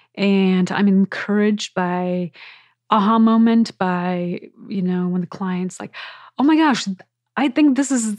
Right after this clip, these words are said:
this is what I need to do." I, I love those moments. And, um, I know that, again, if you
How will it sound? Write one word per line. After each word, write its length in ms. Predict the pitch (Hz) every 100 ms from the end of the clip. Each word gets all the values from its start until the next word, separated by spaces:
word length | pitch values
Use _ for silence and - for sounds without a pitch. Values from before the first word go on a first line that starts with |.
| -
this 260 | 220 262 320
is 100 | 277
what 100 | 269
I 60 |
need 140 | 262 240
to 60 |
do." 460 | 220 254 302 226 -
I, 140 | 196 196
I 120 | - 196
love 260 | 196 220
those 200 | 220 254
moments. 520 | 226 185 185 214 - -
And, 480 | 196 190 185 180 180 - - - - - -
um, 420 | 185 180 185 -
I 100 | 208
know 240 | 196 190 190
that, 180 | 190 -
again, 280 | 185 190 185
if 220 | 180 -
you 680 | 190 185 185 185 185 -